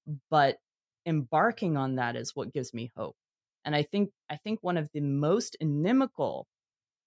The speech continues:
uh, anti-hope forces, let's say, is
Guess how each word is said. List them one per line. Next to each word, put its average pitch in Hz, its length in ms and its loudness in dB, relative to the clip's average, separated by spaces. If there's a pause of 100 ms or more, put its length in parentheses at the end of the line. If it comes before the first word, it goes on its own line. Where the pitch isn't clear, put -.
uh, 131 360 2 (400)
anti-hope 196 800 2 (360)
forces, 139 540 -4
let's 135 280 -2
say, - 360 -6 (640)
is 147 640 4